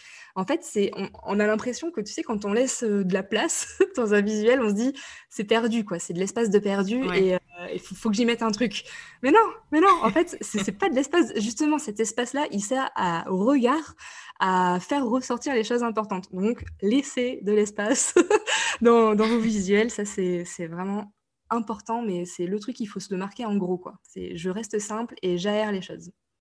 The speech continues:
Speaker 2: Ouais, c'est dur, hein, de se dire, je vais faire les choses simples, euh, <laughs> mi-, un peu minimaliste, euh, on veut toujours, euh... Ouais, c'est vrai, on veut remplir les espaces vides. On se dit, ça va pas
Speaker 1: Ouais,
Speaker 2: si
Speaker 1: c'est
Speaker 2: c'est
Speaker 1: ça.
Speaker 2: vide ici, tu vois.
Speaker 1: Après, sur Instagram, ça, ça, je trouve que ça va un petit peu mieux parce que, hum,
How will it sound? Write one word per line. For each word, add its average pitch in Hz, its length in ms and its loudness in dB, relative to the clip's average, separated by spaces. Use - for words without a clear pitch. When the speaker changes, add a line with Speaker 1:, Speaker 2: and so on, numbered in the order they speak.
Speaker 2:
Ouais, 214 180 0
c'est 214 180 -6
dur, 240 240 -2
hein, 208 240 -4
de 185 140 -8
se 185 40 -8
dire, 196 320 -2
je 180 120 -8
vais 175 320 -4
faire 180 180 -6
les 175 80 -4
choses 185 300 -6
simples, 202 420 -4
euh, 165 420 -4
<laughs> - 160 -14
mi-, 220 200 2
un 226 80 0
peu 240 160 -2
minimaliste, 226 800 -2
euh, 190 300 -4
on 180 160 -6
veut 196 160 -2
toujours, 233 400 0
euh... 175 400 -4
Ouais, 180 180 -6
c'est 226 140 -10
vrai, 175 100 -4
on 214 120 -6
veut 175 100 -6
remplir 175 300 -8
les 175 160 -4
espaces 180 340 -8
vides. 170 260 -12
On 165 60 -12
se 160 60 -12
dit, 165 100 -12
ça 190 120 -10
va 160 100 -8
pas 175 140 -4
Speaker 1:
Ouais, 180 100 -2
Speaker 2:
si - 40 -14
Speaker 1:
c'est - 160 -12
Speaker 2:
c'est - 0 -
Speaker 1:
ça. 165 240 -8
Speaker 2:
vide 170 40 -16
ici, - 380 -14
tu - 100 -12
vois. - 180 -14
Speaker 1:
Après, 196 260 0
sur 226 240 -4
Instagram, 214 520 -2
ça, - 180 -6
ça, - 140 -18
je - 80 -16
trouve 233 120 -10
que - 60 -16
ça 220 100 0
va 202 100 0
un 214 140 0
petit 208 140 -8
peu 233 160 -4
mieux 247 220 0
parce 208 200 -8
que, 175 640 -4
hum, 165 40 -14